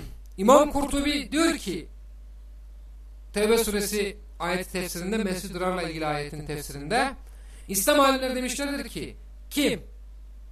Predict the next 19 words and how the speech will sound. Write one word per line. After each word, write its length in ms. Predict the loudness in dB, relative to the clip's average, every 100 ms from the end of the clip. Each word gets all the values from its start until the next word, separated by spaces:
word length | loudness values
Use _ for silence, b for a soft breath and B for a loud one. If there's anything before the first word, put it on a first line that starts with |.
| -16 b b b
zalimlerden 840 | 8 10 10 6 4 4 2 -2
imamlık 520 | -2 4 6 6 4 4
görevini 300 | 6 6 4
alırsa 380 | 0 0 0
arkasında 520 | 0 0 0 0 0 0
namaz 280 | 0 -2
kılmaz. 520 | -6 -10 -10 -12 -14 -16 -16 -16 -16 -14 -8
Arkasında 580 | -6 -4 -6 -4 -4
namaz 360 | -4 -2 -4 -6
kılınmaz. 600 | -10 -10 -10 -12 -12 -16 -16 b b b
Ancak 460 | 2 2 2 -2 -4
özrünü 380 | -6 -4 -6
beyan 220 | -4 -4 -6
etmesi 600 | -10 -10 -8 -6 -6 -8 B B
veya 280 | -4 -2 -2
tövbe 260 | -2 -2 -2
etmesi 400 | -4 -6 -10 -8
durumu 320 | -8 -6 -6
müstesnadır. 840 | -8 -10 -10 -8 -10 -10 -14 -16